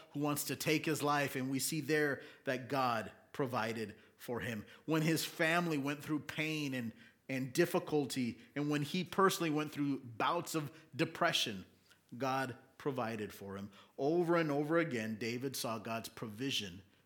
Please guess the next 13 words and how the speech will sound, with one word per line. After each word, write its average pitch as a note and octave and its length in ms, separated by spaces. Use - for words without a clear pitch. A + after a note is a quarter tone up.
in G#2 140
his F#2+ 260
life. F#2+ 460
David D3+ 320
rested C#3+ 580
in C#3 100
his C3 360
position. D#3 540
He C3+ 200
rested C#3+ 580
in C#3 140
the C3 80
way C3+ 320